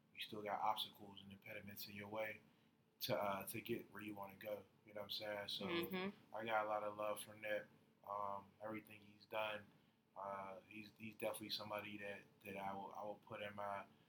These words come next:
Speaker 1: you know what I'm saying, ancestor circle, um, you know what I'm saying, and,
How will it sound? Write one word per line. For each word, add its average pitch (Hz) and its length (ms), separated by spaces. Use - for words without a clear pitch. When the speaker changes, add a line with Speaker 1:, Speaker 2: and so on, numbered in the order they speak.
Speaker 1:
you 104 80
know 104 80
what 101 80
I'm - 40
saying, 101 280
ancestor 101 440
circle, 107 400
um, 101 400
you 110 80
know 107 80
what 104 120
I'm - 20
saying, 107 420
and, 101 120